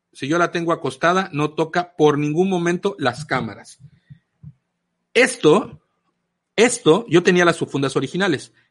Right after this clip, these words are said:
Esto, señores, lo odiaba. Esto, lo amo. O sea, el hecho de que ya mi teléfono no tenga esas fa-, esas desfases aquí,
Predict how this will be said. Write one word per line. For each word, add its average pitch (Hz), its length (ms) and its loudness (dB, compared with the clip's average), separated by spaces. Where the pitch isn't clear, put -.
Esto, 233 300 2
señores, 147 600 -2
lo 139 220 2
odiaba. 127 480 0
Esto, 170 680 -2
lo 143 240 4
amo. 113 360 2
O - 80 -2
sea, 165 220 -2
el 170 160 2
hecho 226 220 2
de 247 100 2
que 165 180 4
ya 175 140 4
mi 202 140 0
teléfono 165 520 -2
no 165 140 -4
tenga 170 300 -4
esas 165 280 -6
fa-, - 160 -16
esas 165 240 -4
desfases 156 640 -2
aquí, 139 480 -8